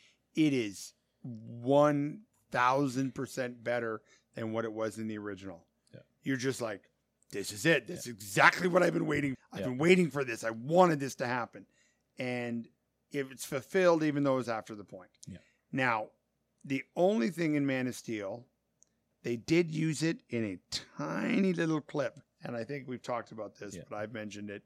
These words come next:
Speaker 2: In the Justice League, when they're getting their butts handed to them by Steppenwolf, he says, "Will nobody defeat me? You know, will nobody be able to do this?"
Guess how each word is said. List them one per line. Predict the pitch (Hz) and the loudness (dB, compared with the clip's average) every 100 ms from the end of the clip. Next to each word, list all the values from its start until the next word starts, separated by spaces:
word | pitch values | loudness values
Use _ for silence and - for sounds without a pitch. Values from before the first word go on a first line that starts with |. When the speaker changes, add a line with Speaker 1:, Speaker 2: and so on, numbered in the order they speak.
| _ _ _ | _ _ _
Speaker 2:
In | 165 170 170 | -2 0 0
the | 156 143 135 131 | 2 2 0 -2
Justice | 120 147 143 - 127 | 0 2 2 0 -8
League, | 123 110 107 120 - _ _ | -8 -6 -8 -10 -16 _ _
when | - 117 | -6 -2
they're | 120 123 | -2 -2
getting | 117 120 120 120 | -4 -6 -4 -6
their | 113 110 | -6 -6
butts | 104 107 117 - | -8 -4 -4 -4
handed | 117 113 110 | -8 -6 -8
to | 110 | -12
them | 107 107 104 | -12 -12 -8
by | 110 101 101 101 101 101 101 | -6 -6 -6 -6 -8 -10 -12
Steppenwolf, | - - 131 113 104 92 - _ _ _ | -18 -4 -4 -2 -10 -12 -16 _ _ _
he | - | -14
says, | 110 117 113 - _ _ _ _ | -8 -6 -8 -12 _ _ _ _
"Will | 135 | -4
nobody | 135 135 139 131 123 120 117 104 _ | 0 0 0 2 0 -2 -8 -16 _
defeat | 135 120 117 113 | -10 -6 -6 -6
me? | 113 113 110 | -6 -8 -8
You | 120 120 | -8 -6
know, | 113 | -6
will | 113 120 117 113 _ _ _ | -4 -4 -4 -10 _ _ _
nobody | 131 131 147 139 135 | -10 0 0 2 -2
be | 123 | 0
able | 131 127 | 0 0
to | 127 | -4
do | 123 | -4
this?" | 120 120 - | -2 -4 -6